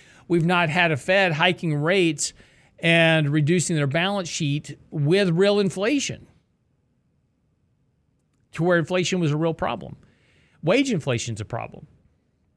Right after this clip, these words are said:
You know, it, wage inflation is an interesting dynamic because on one side you say, "Well, wage inflation is good because people are making more money."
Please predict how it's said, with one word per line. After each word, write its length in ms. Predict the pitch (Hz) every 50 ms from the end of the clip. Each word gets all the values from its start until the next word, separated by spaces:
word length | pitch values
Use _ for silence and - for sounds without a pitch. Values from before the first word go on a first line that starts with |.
| _ _ _ _ _ _ _ _ _ _ _ _ _ _ _ _ _ _ _ _ _ _ _ _ _ _ _ _ _ _ _ _ _ _ _ _ _ _ _ _ _ _ _ _ _ _ _ _ _ _ _ _ _ -
You 60 | 170
know, 120 | 170 165 165
it, 440 | 165 160 165 160 165 - 104 - -
wage 380 | - 180 165 202 240 285 269 220
inflation 540 | 220 202 160 - 190 180 175 143 - 180 160
is 140 | 151 127 143
an 100 | 147 151
interesting 800 | 175 180 - 185 151 - - - 151 139 135 123 117 113 117 - _ _ _ _ _ 220
dynamic 580 | 147 156 151 147 151 160 165 147 127 117 - -
because 600 | 143 139 131 - 151 147 143 139 139 139 131 139
on 160 | 135 139 147
one 160 | 220 269 -
side 220 | - 208 175 165 156
you 60 | 151
say, 140 | 135 160 160
"Well, 160 | 151 156 156
wage 240 | 160 220 240 185 190
inflation 380 | 180 143 180 185 160 - 165
is 80 | 151 131
good 200 | - 320 349 330
because 280 | 220 190 - 156 143 -
people 220 | 190 165 - 165
are 20 |
making 280 | 151 151 147 135 - 143
more 140 | 139 139 139
money." 320 | 151 220 240 151 101 98